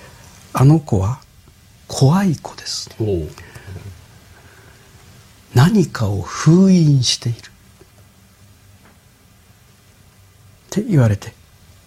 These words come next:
Speaker 1: 「でも」って、「あの子はその封印をもう直視して、
Speaker 2: あ、うん。
Speaker 1: それを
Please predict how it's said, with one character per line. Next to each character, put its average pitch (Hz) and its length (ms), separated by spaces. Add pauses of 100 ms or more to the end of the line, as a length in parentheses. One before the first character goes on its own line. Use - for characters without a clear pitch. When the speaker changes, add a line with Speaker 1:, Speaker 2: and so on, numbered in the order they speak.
(1200)
Speaker 1:
「で 120 200
も」 123 140
っ - 40
て、 - 60 (1700)
「あ 120 140
の 180 120
子 165 200
は 127 140
そ - 200
の 180 100
封 180 380
印 196 300
を 180 160
も 170 400
う 113 120
直 - 360
視 156 160
し - 100
て、 - 160 (180)
Speaker 2:
あ、 85 220 (280)
う 85 60
ん。 92 160 (3000)
Speaker 1:
そ - 220
れ 190 100
を 196 220